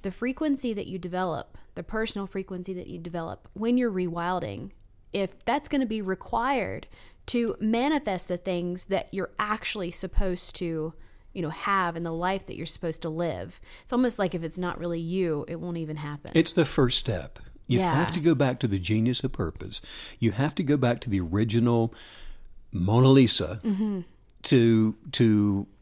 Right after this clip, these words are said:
Speaker 2: be the Mona Lisa.
Speaker 1: Yeah.
Speaker 2: You cannot leave that blemished and covered up
Speaker 1: Yeah.
Speaker 2: and then go on and try to be something that you haven't, uh, represented yourself as yet. So that's where the sense of condemnation comes in. Condemnation is just another way of saying that you haven't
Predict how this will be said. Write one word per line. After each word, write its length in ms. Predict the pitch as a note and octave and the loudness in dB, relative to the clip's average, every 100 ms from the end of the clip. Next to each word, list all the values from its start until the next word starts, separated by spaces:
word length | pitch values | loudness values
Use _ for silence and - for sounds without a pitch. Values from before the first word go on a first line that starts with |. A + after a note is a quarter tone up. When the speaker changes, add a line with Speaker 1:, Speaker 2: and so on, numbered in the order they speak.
| F#2+ | 2
Speaker 2:
be 160 | B2 B2 | 6 8
the 100 | C3+ | 8
Mona 240 | C3 C#3+ | 8 8
Lisa. 360 | C#3+ G3+ - - | 6 6 4 2
Speaker 1:
Yeah. 240 | - D#3+ | -6 -6
Speaker 2:
You 160 | A2 A2+ | 0 0
cannot 600 | - - D#3+ E3+ D#3+ D3+ - - | 0 0 2 4 2 0 -8 -4
leave 400 | A2+ C#3 F3+ D3 | 2 4 4 4
that 280 | C3+ C3 A#2+ | 4 4 0
blemished 600 | F#2 C3 D#3+ E3+ E3+ - | 0 2 4 2 0 0
and 180 | B2 G#2+ | 0 0
covered 460 | - - E3 E3 C3 | -4 -4 0 2 2
up 340 | E2 C#2+ C#2 - | 0 -4 -10 -14
Speaker 1:
Yeah. 140 | D#3+ D3 - - - - | -16 -16 -20 -20 -20 2
Speaker 2:
and 200 | B2 A#2 | 4 6
then 120 | B2+ | 6
go 220 | A#2 D3 C#3 | 6 6 6
on 280 | D#3+ D3 | 6 6
and 140 | A#2+ A2+ | 4 4
try 220 | C#3+ C3+ | 4 4
to 100 | A#2+ | 4
be 500 | G#2 - A2 F#2+ C#3 | 2 -4 -4 2 4
something 440 | C#3+ C#3 B2+ C3 B2+ | 6 4 4 4 4
that 140 | A#2+ C#3 | 4 4
you 320 | B2+ B2+ B2+ - | 6 6 4 0
haven't, 500 | C#3+ C#3+ C3 - C#3 | 2 2 2 0 -2
uh, 160 | A#2+ | 0
represented 640 | - B2+ C3 A#2 C3+ C3 A2+ | 4 4 6 6 6 6 4
yourself 400 | A2 - A2+ G#2+ | 4 6 4 2
as 300 | G#2 F#2+ E2 | 0 -2 0
yet. 280 | F#2+ D#2 - - - - - | 0 -2 -4 -12 -16 -16 -14
So 500 | - - D3 B2 B2 C#3+ - | 6 8 10 8 6 0 -10
that's 440 | B2+ B2+ C3+ - | 0 2 4 4
where 240 | C3+ C#3 | 6 6
the 500 | A#2+ A#2 B2 A#2+ A#2+ | 6 4 6 6 4
sense 380 | - - C3 B2+ | 4 6 6 4
of 320 | - A#2+ G#2+ - | 2 2 0 0
condemnation 640 | B2+ A#2+ A2+ A2 G#2+ A#2 | 0 2 4 4 2 0
comes 280 | G#2 G#2+ F#2+ | 2 2 2
in. 140 | F#2+ D#2 | 0 2
Condemnation 540 | A2+ A2+ A2+ B2+ D3 | 4 6 6 4 4
is 80 | A#2 | 4
just 180 | F3+ G3 | 2 2
another 200 | F#3+ F#3+ | 2 4
way 100 | F#3 | 6
of 80 | |
saying 300 | - G3 G#3 E3+ | 6 6 6 4
that 140 | D3+ | 4
you 140 | C#3 | 4
haven't 340 | D3 E3+ F3 | 4 2 0